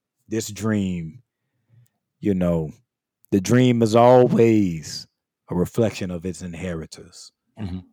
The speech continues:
Speaker 1: And I hope that we become the best inheritors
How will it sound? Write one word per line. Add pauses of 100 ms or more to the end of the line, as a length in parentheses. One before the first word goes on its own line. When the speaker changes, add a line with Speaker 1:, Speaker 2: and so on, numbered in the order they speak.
Speaker 1:
And
I
hope
that
we
become
the
best
inheritors